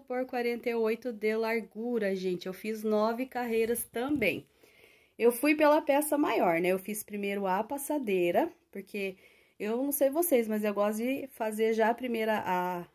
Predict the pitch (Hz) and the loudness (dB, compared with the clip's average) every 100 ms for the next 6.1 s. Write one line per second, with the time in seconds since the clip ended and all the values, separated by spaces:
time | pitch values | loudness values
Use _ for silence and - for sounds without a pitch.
0 | _ 196 185 185 185 - 175 170 - _ | _ -10 -6 -4 -4 -2 -4 -4 -10 _
1 | _ _ - 180 233 277 190 214 320 285 | _ _ -10 -2 2 6 6 8 6 4
2 | - 170 208 262 277 302 349 - _ _ | 2 0 2 0 0 0 -2 -6 _ _
3 | 196 190 202 202 202 208 190 202 226 226 | -6 -4 -4 -6 -6 -4 -2 -2 -2 -2
4 | 214 208 233 220 214 214 226 262 277 254 | -4 -4 -2 -2 -2 -2 -2 -2 -4 -6
5 | 220 214 214 226 254 262 - 240 262 262 | -8 -10 -4 -2 -2 -2 -12 -8 4 4